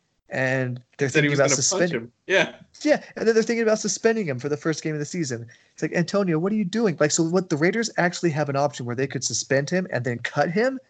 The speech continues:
Speaker 1: and not pay him anything.
Speaker 2: That's right. He's putting together a step-by-step tutorial of how to lose thirty million guaranteed, right? In football, it's really hard to get guaranteed money, and that's what everyone wants, right? Because there's no assurance you're,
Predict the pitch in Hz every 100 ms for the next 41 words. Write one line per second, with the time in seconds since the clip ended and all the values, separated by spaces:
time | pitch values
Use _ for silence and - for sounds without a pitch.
0 | _ _ _ - 147 143 151 - - 170
1 | 175 156 131 - 160 160 175 147 135 110
2 | 127 - _ _ - 180 208 202 226 -
3 | 156 185 202 247 233 226 202 175 170 175
4 | 139 135 - 196 202 - 185 - 151 -
5 | - 156 160 135 127 - 170 175 165 151
6 | 156 - 160 151 156 143 147 147 143 _
7 | 143 139 165 165 160 147 135 - 180 127
8 | 117 - _ _ _ _ - 156 160 -
9 | - - - 175 175 247 214 185 160 160
10 | 156 160 156 147 135 123 117 120 120 117
11 | 120 117 110 107 - - 127 139 139 135
12 | 135 135 127 117 - - - 113 113 123
13 | 120 131 117 117 113 117 123 127 131 135
14 | 147 156 165 170 170 160 - 147 143 139
15 | 131 123 120 117